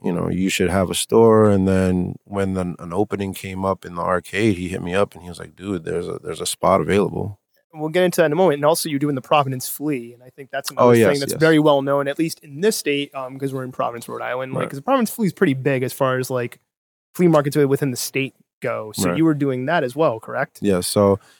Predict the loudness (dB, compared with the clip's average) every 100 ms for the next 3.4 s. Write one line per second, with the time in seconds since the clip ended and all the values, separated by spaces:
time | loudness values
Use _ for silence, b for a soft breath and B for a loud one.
0 | 2 6 8 8 8 8 8 8 8 6
1 | 2 -6 _ -4 2 4 4 2 2 2
2 | 2 4 4 4 0 0 0 0 0 4
3 | 4 2 0 -6